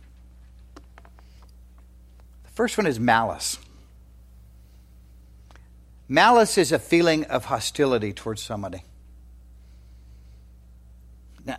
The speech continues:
now think about this for a minute. There may be somebody in your life,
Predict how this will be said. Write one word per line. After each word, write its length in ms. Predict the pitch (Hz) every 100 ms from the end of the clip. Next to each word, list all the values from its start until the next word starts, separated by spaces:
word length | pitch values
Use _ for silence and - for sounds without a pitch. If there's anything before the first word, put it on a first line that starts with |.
| -
now 100 | 120
think 300 | - 220 139
about 180 | 139
this 140 | 120 113
for 120 | -
a 20 |
minute. 240 | 101 87 - - - - - - - - - - - - - - - - - -
There 140 | - 190
may 180 | 208 254
be 140 | 220
somebody 420 | - 214 214 202
in 80 | 175
your 160 | 165 156
life, 420 | 151 147 147